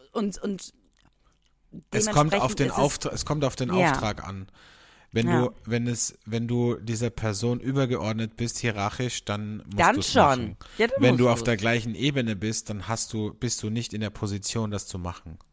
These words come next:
Speaker 1: Ja.
Speaker 2: So.
Speaker 1: Dann kann man, und dann ist es, kann man ja einfach sagen, „Ja, finde ich nicht cool, wie es gelaufen ist, aber ich kann es aus Chefsseite schon verstehen, warum dieser Weg gewählt wurde“, ne?
Speaker 2: Ja, aber das wirst
Speaker 1: Das
Speaker 2: du ja
Speaker 1: wär
Speaker 2: dieser
Speaker 1: dann
Speaker 2: Person hoffentlich nicht sagen.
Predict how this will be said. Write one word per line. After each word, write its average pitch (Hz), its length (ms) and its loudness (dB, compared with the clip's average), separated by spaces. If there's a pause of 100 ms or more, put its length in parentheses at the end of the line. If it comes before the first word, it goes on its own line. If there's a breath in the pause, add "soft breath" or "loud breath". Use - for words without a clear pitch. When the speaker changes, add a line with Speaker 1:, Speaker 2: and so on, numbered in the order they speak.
(100)
Speaker 1:
Ja. 170 340 -10 (340)
Speaker 2:
So. 90 220 -4
Speaker 1:
Dann 170 140 -6
kann 190 200 -2
man, 208 140 -2
und 196 260 -4
dann 196 180 6
ist 226 140 -6
es, 233 240 -2
kann 202 260 -4
man 202 140 -2
ja 190 100 0
einfach 175 320 -2
sagen, 175 480 2 (540 soft breath)
„Ja, 185 320 4
finde 214 220 0
ich - 120 -2
nicht - 260 -4
cool, 220 160 4
wie 208 80 0
es - 120 -2
gelaufen 175 500 2
ist, 220 160 -6
aber 190 200 -2
ich - 140 -6
kann 202 260 2
es 220 180 -4
aus - 280 -2
Chefsseite 196 960 -2 (260 loud breath)
schon 202 280 2
verstehen, 196 520 2
warum 175 360 2
dieser 160 320 0
Weg 165 180 -2
gewählt 156 520 0
wurde“, 117 400 -8 (160)
ne? 156 180 -2
Speaker 2:
Ja, 90 240 -4
aber 92 180 -4
das 101 180 -4
wirst 104 120 2
Speaker 1:
Das - 80 6
Speaker 2:
du - 60 4
ja - 80 2
Speaker 1:
wär 190 80 6
Speaker 2:
dieser 185 120 6
Speaker 1:
dann 180 80 0
Speaker 2:
Person 98 400 -2
hoffentlich 85 320 -8
nicht 87 180 -8
sagen. 85 320 -8